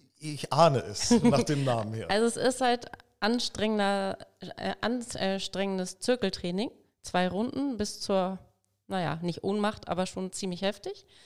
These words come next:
Speaker 2: Und ich habe jetzt beim Golfen festgestellt, ich bin dadurch stabiler geworden und auch länger. Also es gibt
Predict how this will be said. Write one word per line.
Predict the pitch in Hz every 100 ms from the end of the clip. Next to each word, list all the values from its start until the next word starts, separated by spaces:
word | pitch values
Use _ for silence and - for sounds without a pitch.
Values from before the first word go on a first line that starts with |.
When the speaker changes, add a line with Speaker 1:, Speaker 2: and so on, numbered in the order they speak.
| - _ _ -
Speaker 2:
Und | 220 226 220 -
ich | -
habe | 262
jetzt | 269 -
beim | 254 240
Golfen | 220 262 269
festgestellt, | 285 - 285 - 131 135 - - -
ich | -
bin | - 269
dadurch | 269 247 247
stabiler | 247 214 220 185
geworden | 170 151 156 156 156 - _ _
und | - 262
auch | - -
länger. | 180 160 160 - _ _ _ -
Also | 190
es | 214 - -
gibt | 247 -